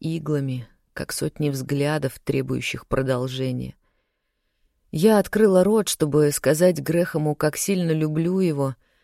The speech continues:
как безумно мечтаю стать его женой, о том, что готова отказаться от власти, от должности и от гнетущего долга,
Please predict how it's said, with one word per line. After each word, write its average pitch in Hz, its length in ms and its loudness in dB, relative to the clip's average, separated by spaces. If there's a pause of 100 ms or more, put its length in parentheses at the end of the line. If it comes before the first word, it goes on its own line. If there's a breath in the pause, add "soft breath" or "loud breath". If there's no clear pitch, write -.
(180)
как 180 180 2
безумно 170 440 4
мечтаю 165 520 4
стать 175 380 2
его 165 280 0
женой, 160 600 0 (580)
о 143 100 -2
том, 196 180 4
что - 160 2
готова 190 400 6
отказаться 190 640 4
от 175 120 0
власти, 180 560 0
от 156 240 2
должности 170 720 0
и 156 100 2
от 156 140 2
гнетущего 165 880 -2
долга, 156 720 0